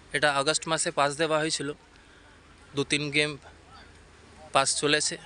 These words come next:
তারপরে পুকুরটা বন্ধ করে দেওয়া হয়েছিল। আবার নতুন করে মাছ ছেড়েছে। আজকে পুকুরে জাল হচ্ছে, জালে কী কী মাছ উঠছে,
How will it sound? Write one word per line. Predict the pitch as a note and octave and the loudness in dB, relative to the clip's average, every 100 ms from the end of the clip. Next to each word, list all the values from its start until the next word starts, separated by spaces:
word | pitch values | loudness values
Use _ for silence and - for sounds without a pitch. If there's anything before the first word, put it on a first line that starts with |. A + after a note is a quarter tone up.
| - - - | -20 -6 -2
তারপরে | B2+ - C3+ | 0 -2 -6
পুকুরটা | C3+ C3+ C3 C3 | -6 -10 -4 -4
বন্ধ | B2+ C3 | -2 -4
করে | C3+ C#3+ | -4 -4
দেওয়া | C#3 C#3 | -2 -2
হয়েছিল। | C3+ C3 D#3 | -4 -6 -4
আবার | D3 C3+ | -2 -2
নতুন | C3 B2+ C#3+ | -4 -6 -4
করে | C#3+ C#3+ | -2 0
মাছ | C3 C3 - | 0 0 -2
ছেড়েছে। | C#3+ C#3+ E3+ - | -2 -4 -6 -2
আজকে | C3 B2+ C3+ | -2 -2 -6
পুকুরে | - C#3 C#3+ | -8 -6 -4
জাল | B2+ C3+ D#3 | 0 -2 -2
হচ্ছে, | - - - - - - - - - | -6 -8 -10 -16 -20 -20 -20 -20 -2
জালে | C#3 C#3+ | 2 2
কী | D3 D3+ | 0 -2
কী | D#3+ | -2
মাছ | C#3+ C#3 C#3+ | 0 0 0
উঠছে, | D3+ - F3 | -4 -4 -4